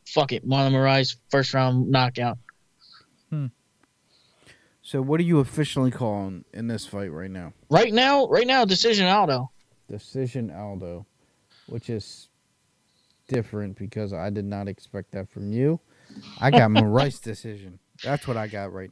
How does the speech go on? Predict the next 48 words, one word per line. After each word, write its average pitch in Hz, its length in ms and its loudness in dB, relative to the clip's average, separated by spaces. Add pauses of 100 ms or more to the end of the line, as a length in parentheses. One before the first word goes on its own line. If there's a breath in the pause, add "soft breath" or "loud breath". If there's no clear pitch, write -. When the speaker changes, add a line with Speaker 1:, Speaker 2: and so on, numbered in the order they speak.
Speaker 2:
now. - 60 -20 (600)
Speaker 1:
I 233 100 4
feel 403 160 0
like 349 120 0
I 214 100 2
respect 196 480 -2
Aldo 170 340 2
more 156 240 2
than 143 160 0
you 135 220 0
do 185 320 0 (100)
in, 147 160 -2
in, 143 240 -2
in, 139 280 -2
in 135 340 -4
his, 131 280 -4
uh, 127 220 -2
later 143 280 0
years, 170 440 -2 (800 loud breath)
because 156 380 2
I 175 160 2
even 214 180 2
put 196 160 0
him 170 100 2
as, 151 220 0
like, 143 200 0
one 147 200 0
of 147 40 0
my 139 120 0
top 151 280 -2
all 143 140 -2
times, 139 380 -2
and 127 80 -2
you 151 120 0
didn't 131 260 -6
put 135 160 -4
him 139 200 -2
as 123 240 -4
one, 156 120 -2 (140)
or 139 140 2
so, - 160 -2
I 190 120 0
forget 151 260 0
what 131 80 -2
it 123 80 -2
was. 127 360 -4 (1120 loud breath)
Speaker 2:
I 151 80 -8
mean, 151 300 -4